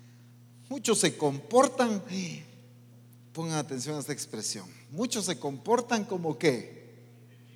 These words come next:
enemigos de la cruz de Cristo. No, sencillamente no son simpatizantes, no, son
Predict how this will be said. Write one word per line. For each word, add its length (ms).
enemigos 1160
de 140
la 320
cruz 340
de 100
Cristo. 580
No, 140
sencillamente 1080
no 180
son 260
simpatizantes, 1300
no, 180
son 220